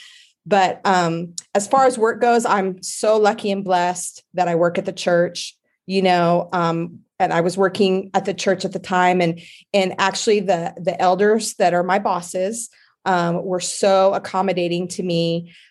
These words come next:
They, um, let me work at the hospital. I took my laptop. I have a laptop that I use for, um, all my, my work on it for the church. And I was able to, when I felt good, work in the hospital when I was, 'cause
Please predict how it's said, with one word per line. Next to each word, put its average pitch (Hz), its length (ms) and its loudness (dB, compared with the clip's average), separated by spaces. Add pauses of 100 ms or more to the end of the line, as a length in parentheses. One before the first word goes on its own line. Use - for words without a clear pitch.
They, 175 580 2
um, 165 560 -6 (420)
let 190 300 4
me 220 140 4
work 202 420 2
at 208 100 -4
the 220 80 -2
hospital. 208 500 -2
I 175 100 4
took 196 280 -6
my 180 140 0
laptop. 175 500 -2
I 196 60 -2
have 185 160 -2
a 175 60 0
laptop 170 500 -2
that 185 120 2
I 180 100 4
use 185 640 2 (160)
for, 170 440 0
um, 170 360 -4
all 170 180 0
my, 175 480 -2
my 170 200 0
work 175 340 0
on 196 160 0
it - 160 -2
for 196 100 -6
the 180 80 -2
church. 220 540 0
And 175 160 -2
I 165 80 -2
was 165 160 -4
able 185 400 2
to, 190 340 -2 (300)
when 185 100 2
I 165 80 4
felt 165 340 -2
good, 233 280 2
work 170 360 0
in 185 120 -2
the 170 60 -6
hospital 226 640 0
when 214 140 0
I 170 140 2
was, 165 280 2
'cause 170 280 -4